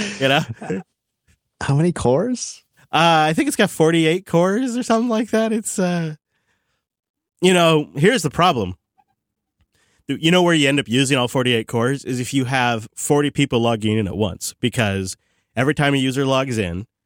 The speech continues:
Speaker 1: and syncs their Element client, it pegs one of the cores to a hundred percent.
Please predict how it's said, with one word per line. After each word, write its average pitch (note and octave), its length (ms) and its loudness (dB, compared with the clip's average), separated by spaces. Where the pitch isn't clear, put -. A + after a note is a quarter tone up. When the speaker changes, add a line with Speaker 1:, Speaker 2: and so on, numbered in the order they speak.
Speaker 1:
and A2 160 -2
syncs C3+ 360 -2
their B2 140 0
Element B2 320 -2
client, F#2 440 -8
it B2 200 -6
pegs C3+ 380 -2
one A#2 200 0
of D3+ 140 0
the E3+ 80 -2
cores G2 380 -4
to B2+ 80 -4
a G#2 40 0
hundred A2 220 -4
percent. A2 380 -6